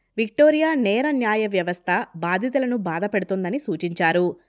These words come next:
న్యాయం కోసం వెళ్లిన వారిలో దాదాపు డెబ్బై ఐదు శాతం మందికి న్యాయం జరగలేదని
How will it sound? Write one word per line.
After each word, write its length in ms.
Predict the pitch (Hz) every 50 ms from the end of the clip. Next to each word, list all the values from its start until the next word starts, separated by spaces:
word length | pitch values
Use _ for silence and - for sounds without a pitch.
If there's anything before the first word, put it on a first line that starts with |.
| _ _ - -
న్యాయం 340 | 190 190 180 190 196 220 247
కోసం 340 | 240 226 208 202 - 214 208
వెళ్లిన 300 | 185 170 165 170 180 170
వారిలో 420 | 165 160 160 160 160 180 240 339 - - - _ _ -
దాదాపు 420 | - 214 220 226 220 254 262 262 269
డెబ్బై 360 | 247 202 196 190 190 262 285
ఐదు 200 | 302 311 302 311
శాతం 340 | 294 - 240 233 247 - 302 302
మందికి 320 | 285 277 262 285 294 277
న్యాయం 380 | 220 196 165 165 180 202 208 190
జరగలేదని 720 | 175 151 156 160 180 196 202 196 190 185 190 214 302